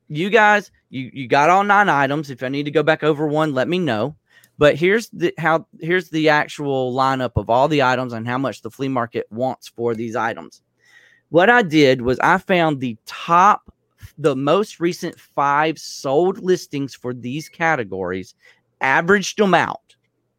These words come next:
So that's the profit or the sale price you can sell these items for.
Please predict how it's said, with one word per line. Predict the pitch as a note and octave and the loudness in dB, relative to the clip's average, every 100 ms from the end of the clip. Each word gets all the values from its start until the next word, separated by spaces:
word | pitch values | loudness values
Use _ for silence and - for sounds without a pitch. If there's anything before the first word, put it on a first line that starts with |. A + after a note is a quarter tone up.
| _ _ _ | _ _ _
So | - D3+ | -2 -2
that's | A2 D3+ F3 - | 2 0 0 -4
the | E3+ D3+ | -6 -6
profit | - - F3+ F#3+ F#3 D#3+ D3 - | -8 0 4 4 2 -2 -2 -2
or | D3+ | -4
the | C#3 | -4
sale | B2+ - F3+ F3 F3 | -8 -6 0 0 0
price | - A#2+ G#2 A2 - _ _ | -4 -4 -4 -8 -16 _ _
you | D3 E3 | -8 -6
can | D#3+ | -6
sell | - E3+ C3+ | -4 -2 -2
these | C3+ B2 B2 | -4 -8 -4
items | A#2 A2 G#2 - | -4 -4 -10 -14
for. | _ A2+ - - | _ -8 -8 -12